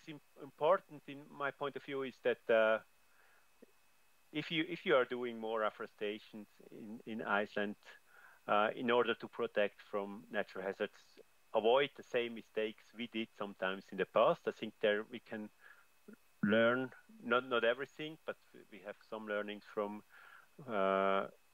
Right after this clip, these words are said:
from the, from the Alps. And, uh, I would be very happy to, to collaborate on that and, and, uh, exchange and see, uh, what is different in Iceland than in the Alps and, and, uh,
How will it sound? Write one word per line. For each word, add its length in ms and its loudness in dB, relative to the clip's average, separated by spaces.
from 260 0
the, 180 -8
from 180 2
the 120 4
Alps. 460 4
And, 240 -6
uh, 240 4
I 140 2
would 240 -10
be 280 -12
very 180 0
happy 460 -4
to, 80 -12
to 120 -18
collaborate 640 -2
on 140 -8
that 260 2
and, 280 -10
and, 280 0
uh, 200 6
exchange 760 -4
and 120 -10
see, 280 -12
uh, 120 4
what 200 4
is 160 -6
different 420 -2
in 160 -8
Iceland 600 -2
than 120 -4
in 140 -8
the 140 -6
Alps 460 2
and, 180 -12
and, 260 -8
uh, 340 4